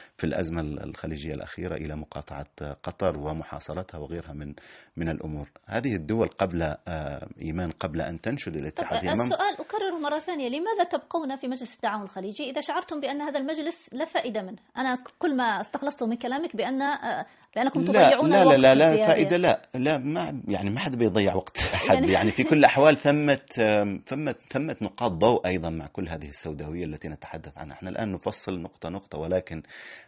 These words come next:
Speaker 1: مجلس التعاون الخليجي حقق أيضًا الكثير لدول مجلس التعاون. نقول الآن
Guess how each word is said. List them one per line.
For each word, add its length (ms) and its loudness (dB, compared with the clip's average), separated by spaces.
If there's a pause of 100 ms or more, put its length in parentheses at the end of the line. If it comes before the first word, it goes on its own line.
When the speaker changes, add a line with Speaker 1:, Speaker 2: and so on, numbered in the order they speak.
Speaker 1:
مجلس 380 0
التعاون 420 -2
الخليجي 400 -6
حقق 400 -10
أيضًا 200 -6
الكثير 460 -6
لدول 300 -2
مجلس 320 -8
التعاون. 420 -12 (200)
نقول 320 0
الآن 380 2